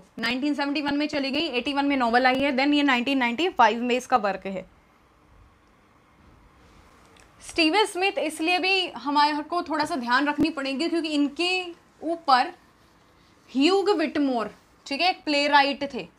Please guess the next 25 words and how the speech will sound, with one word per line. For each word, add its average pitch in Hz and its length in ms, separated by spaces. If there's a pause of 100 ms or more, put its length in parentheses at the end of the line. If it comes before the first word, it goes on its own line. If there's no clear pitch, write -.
(680)
तो 320 120
इनके 302 260
ऊपर 370 260
ना 415 80
एक 440 160
play 302 260
भी 359 140
बना 247 220
है, 175 180 (960)
ठीक 254 140
है, 330 60
जिसका 311 260
नाम 254 400
था 359 100
Stevie। 220 520 (1300)
पेन 262 200
चेंज 254 240
कर 202 160
लूँ 202 180
एक 214 140
बार, 277 180 (3000)
Stevie, 202 460 (540)
ठीक 262 180
है, 302 120 (1300)
Hugh 294 520